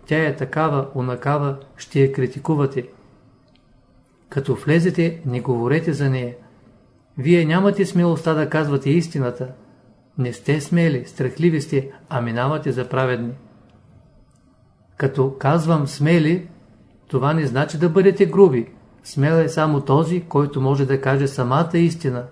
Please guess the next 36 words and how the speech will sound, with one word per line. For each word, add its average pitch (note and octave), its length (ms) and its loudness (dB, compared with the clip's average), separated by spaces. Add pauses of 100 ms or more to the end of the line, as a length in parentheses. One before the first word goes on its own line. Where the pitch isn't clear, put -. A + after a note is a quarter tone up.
(340)
ни C3+ 220 -2
повече, D#3+ 600 -2 (300)
ни C#3 180 0
по-малко. B2 560 -2 (760)
Тъй, F#3+ 360 2 (380)
самата C#3+ 540 0
истина E3 440 0
в C#3+ 80 -8
любовта C3+ 460 2
да E3+ 120 2
я E3 120 0
каже: B2 340 -2 (480)
„Братко, D3+ 600 -2 (280)
ти - 100 0
отиваш F3+ 520 2
по E3 140 2
един E3 300 2
път, F3+ 320 0 (280)
но C3+ 180 2
този C#3+ 300 -2
метод C#3+ 400 -2
не B2+ 180 -2
е D3 60 0
здрав. C#3 300 -2 (840)
Едно D3+ 360 2
куче F3 260 0
лая D#3+ 340 2
вътре F3 440 -2 (100)
една C3+ 320 -2
крава. C3+ 340 -2 (440)
Сега D#3 560 -2
аз C#3+ 180 -2
ще - 160 -4
взема C#3 280 -2
тази B2+ 300 -4
крава. B2 360 -4